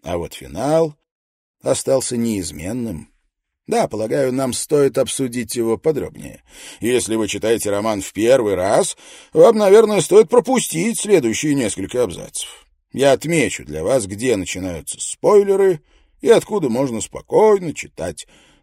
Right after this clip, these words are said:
дальше. «Осторожно! Спойлер!»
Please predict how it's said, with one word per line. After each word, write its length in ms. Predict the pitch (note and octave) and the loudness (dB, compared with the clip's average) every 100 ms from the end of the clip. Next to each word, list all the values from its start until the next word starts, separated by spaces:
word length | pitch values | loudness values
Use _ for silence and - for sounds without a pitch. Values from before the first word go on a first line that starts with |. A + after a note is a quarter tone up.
| - | -12
дальше. 600 | C#2+ - - - - - _ _ _ _ _ _ _ _ _ _ | -8 -8 -10 -16 -18 -20 _ _ _ _ _ _ _ _ _ _
«Осторожно! 1040 | F#2+ D3+ - G#3+ F#3 F3 E3+ G#3 G#3+ F#3+ - _ _ _ | 0 2 4 6 10 8 8 6 6 4 -6 _ _ _
Спойлер!» 920 | - - F#2 A#2 B2 C3 C3+ C3+ | -18 -2 2 6 6 8 8 6